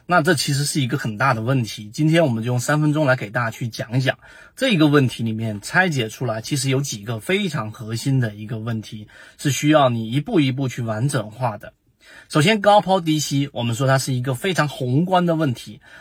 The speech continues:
但实际上呢，你要把这么大的一个问题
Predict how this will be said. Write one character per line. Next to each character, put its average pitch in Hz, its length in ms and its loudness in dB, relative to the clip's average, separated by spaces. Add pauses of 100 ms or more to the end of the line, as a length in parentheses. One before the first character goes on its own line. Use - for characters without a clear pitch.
(140)
但 208 180 6
实 139 240 -2
际 226 120 -2
上 220 220 4
呢， 127 160 4
你 120 140 -2
要 202 180 6
把 220 180 2
这 262 120 -2
么 190 120 2
大 - 300 -2
的 131 80 0
一 127 80 0
个 143 100 2
问 143 220 2
题 113 300 -6